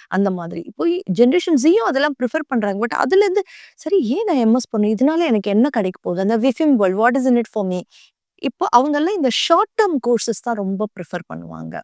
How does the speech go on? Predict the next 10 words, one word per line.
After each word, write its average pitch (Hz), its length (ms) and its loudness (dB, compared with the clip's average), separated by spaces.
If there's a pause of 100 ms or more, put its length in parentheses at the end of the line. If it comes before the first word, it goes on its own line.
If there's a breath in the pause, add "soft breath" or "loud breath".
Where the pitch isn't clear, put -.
(480)
ஆ, 240 120 0 (540)
என-, 233 240 -2
எனக்கு 240 340 0
வந்து 247 220 0
இந்த 254 360 2
இதுலயே 349 500 4
வந்து 302 240 2
எனக்கு 247 280 -2
என்ன 214 200 2
இருக்கு, 170 280 -2